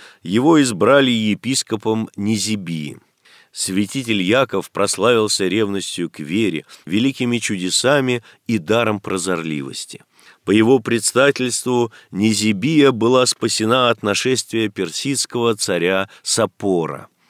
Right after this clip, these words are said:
На воинов вдруг напали тучи гнуса, и армия обратилась в бегство.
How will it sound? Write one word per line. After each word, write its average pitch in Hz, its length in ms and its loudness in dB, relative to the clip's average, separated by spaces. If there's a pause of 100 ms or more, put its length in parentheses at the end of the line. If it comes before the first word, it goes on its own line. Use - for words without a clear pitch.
(360)
На 92 220 -2
воинов 113 600 2 (320)
вдруг 98 560 2
напали 131 580 2 (140)
тучи 165 380 -2
гнуса, 127 720 0 (320)
и 110 180 2 (120)
армия 127 720 2
обратилась 87 840 -2
в 69 200 -18
бегство. - 580 -10